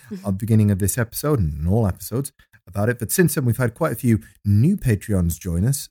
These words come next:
Speaker 2: So thank you very much to all of them. I wanna shout out our newest Patreons,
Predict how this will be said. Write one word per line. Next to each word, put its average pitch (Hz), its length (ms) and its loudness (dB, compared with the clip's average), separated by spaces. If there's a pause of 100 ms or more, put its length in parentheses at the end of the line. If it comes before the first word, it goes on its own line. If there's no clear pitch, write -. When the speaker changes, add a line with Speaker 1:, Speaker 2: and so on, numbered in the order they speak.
Speaker 2:
So - 180 -10 (100)
thank 117 320 -4
you 104 60 -10
very 101 120 0
much 92 300 -2 (400)
to - 260 -6
all 98 200 0
of 85 80 -4
them. 131 240 2
I 113 100 -4
wanna 107 100 4
shout 123 340 2
out 110 280 2
our 110 160 4
newest 131 360 4
Patreons, 135 580 0